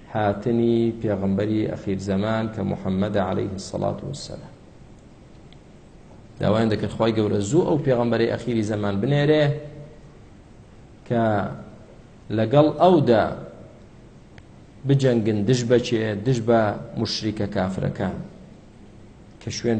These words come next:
پێغەمبەر نەکەوتون و شوێن هیچ پێغەمبەر ناکەون و دەستیان بە هیچ پەیامێکی ئاسمانیەوە نەگرتووە.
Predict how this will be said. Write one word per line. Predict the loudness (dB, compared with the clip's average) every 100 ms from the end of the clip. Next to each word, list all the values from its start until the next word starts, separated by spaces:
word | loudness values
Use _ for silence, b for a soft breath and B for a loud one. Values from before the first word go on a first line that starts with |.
| 0
پێغەمبەر | 0 2 0 2 0
نەکەوتون | 2 0 0 0 0 0
و | -2 -6 -14 -20 -20 -12
شوێن | -6 -4 -4
هیچ | -4
پێغەمبەر | -2 0 0 0 0
ناکەون | -2 -2 -2 -2
و | -2 -4 -8 -16 -20 -20 -20 -20 -20 -20 -20 -20 -20 -16 -4
دەستیان | -2 -2 -2 -2 0
بە | -2
هیچ | -4 -4
پەیامێکی | -2 0 0 0 -2 -4
ئاسمانیەوە | -4 -4 -2 0 0 2 2
نەگرتووە. | 0 -2 -6 -8 -8